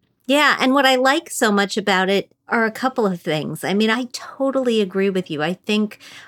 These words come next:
our purpose, like, knowing this is my purpose in life,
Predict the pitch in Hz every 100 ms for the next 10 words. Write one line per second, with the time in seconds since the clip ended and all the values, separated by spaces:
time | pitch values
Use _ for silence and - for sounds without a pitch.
0 | - - 190 202 202 - 240 240 240 165
1 | 156 - 196 214 208 226 226 185 170 240
2 | - 220 196 196 170 - 214 214 247 240
3 | 254 247 247 262 269